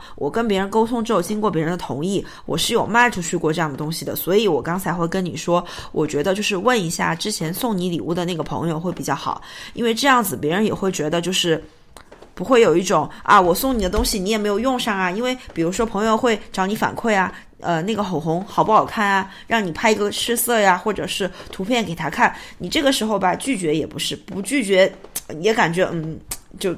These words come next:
奇奇怪怪的，这种感觉就比较奇怪嘛。所以后来，呃，有时候我准备礼物，就是我确实跟这个人不是那么熟，或者是我们很久没有见面了，但是我一样会，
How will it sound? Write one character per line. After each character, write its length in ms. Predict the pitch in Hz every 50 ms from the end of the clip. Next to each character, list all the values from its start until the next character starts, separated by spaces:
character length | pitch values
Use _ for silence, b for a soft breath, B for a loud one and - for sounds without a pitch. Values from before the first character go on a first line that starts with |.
| - -
奇 180 | - - - 160
奇 140 | - -
怪 180 | 175 170 190 160
怪 220 | 151 175 175 156
的， 160 | 143 113 - -
这 120 | - 170 170
种 220 | 170 151 98 151
感 180 | 156 170 101 107
觉 140 | - 135 156
就 100 | 170 160
比 100 | - -
较 120 | 123 120
奇 240 | - - - - -
怪 240 | - 170 175 170 147
嘛。 180 | 135 - - - B B B B B B B B
所 120 | - - 269
以 40 | 247
后 180 | 220 247 254
来， 260 | 233 208 190 190 196 B B B B B
呃， 200 | - - 156 151
有 120 | 156 135 165
时 180 | 165 - 175
候 280 | 190 220 226 226 190 B B B B
我 180 | - 165 175 220
准 220 | 220 220 143 151
备 140 | 185 208 196
礼 120 | 170 151 -
物， 220 | 165 185 180 165 175 - -
就 100 | - 220
是 160 | 208 - 214
我 140 | 196 175 151
确 180 | 156 - 294
实 300 | 262 - - - 185 190 B B B
跟 180 | B 247 254 254
这 100 | 240 240
个 140 | 208 196 165
人 100 | 165 185
不 120 | 196 214
是 100 | 220 240
那 220 | 233 254 277 277
么 120 | 220 185 170
熟， 220 | 170 - 151 147
或 160 | 147 - 240
者 140 | 226 214 185
是 220 | 185 - - 208 190 B B B B B
我 80 | -
们 120 | 160 175 196
很 160 | 196 185 202
久 120 | - 254
没 120 | 214 180 175
有 80 | 180
见 220 | 180 170 - 196 190
面 160 | 196 196 185
了， 80 | 170 160
但 160 | 170 208 226
是 160 | 220 - 220
我 140 | 175 123 110
一 80 | 143
样 200 | 160 202 196 208
会， 160 | 220 240 226